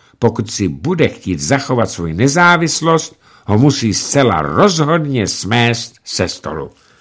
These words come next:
prohlásil Vandas. Rozsudek nad dělnickou stranou zazní,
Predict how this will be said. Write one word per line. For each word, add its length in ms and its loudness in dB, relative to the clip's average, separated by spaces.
prohlásil 800 -2
Vandas. 440 -8
Rozsudek 760 0
nad 260 2
dělnickou 560 0
stranou 580 0
zazní, 760 -2